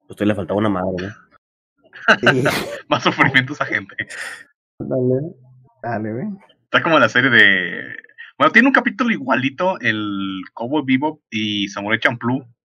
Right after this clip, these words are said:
Speaker 3: más que en diferente ambientación, que es el capítulo del güey que, <clears throat> que es delincuente, pero porque está ayudando a su, creo que en los dos ayuda a su, en uno... No, en Samurai, en Samurai Champloo ayuda a su mamá y en Cowboy Bebop ayuda a su hermana que es ciega,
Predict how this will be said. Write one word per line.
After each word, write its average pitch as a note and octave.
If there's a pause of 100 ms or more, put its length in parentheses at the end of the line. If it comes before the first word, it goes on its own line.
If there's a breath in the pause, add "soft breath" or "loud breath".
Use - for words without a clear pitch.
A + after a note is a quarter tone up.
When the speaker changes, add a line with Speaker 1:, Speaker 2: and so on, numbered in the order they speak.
(340)
Speaker 3:
más F#2+
que G#2
en F#2
diferente G2
ambientación, G#2 (420 loud breath)
que B2
es -
el D3
capítulo A#2+
del A2
güey A2
que, G2+ (220)
<clears throat> E3+
que A#2
es A2
delincuente, A#2+
pero G2
porque -
está -
ayudando G#2+
a -
su, F#2+ (760)
creo F3+
que C4+
en A#3
los E3+
dos D3+
ayuda E3+
a G3
su, C3+
en C#3+
uno... G3+ (500)
No, A2+
en G#2+
Samurai, D#3+
en B2+
Samurai D3
Champloo F#3
ayuda D#3+
a -
su A#2
mamá A2
y G#2+
en F#2+ (640)
Cowboy B2
Bebop B2
ayuda G#2
a F2+
su -
hermana G2+
que A#2
es G#2+
ciega, B2+